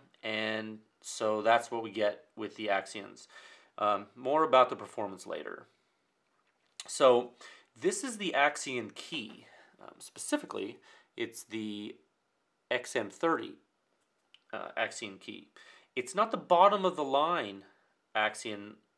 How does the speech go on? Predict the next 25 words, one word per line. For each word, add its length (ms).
um, 480
in 100
the 60
lineup, 500
but 220
it's 160
second 420
from 160
the 60
bottom. 460
Uh, 260
the 80
Key 260
line 340
is 180
differentiated 720
from 180
the 80
higher 320
end 200
Axions 580
by 140
its 200
cheaper 280
screens. 560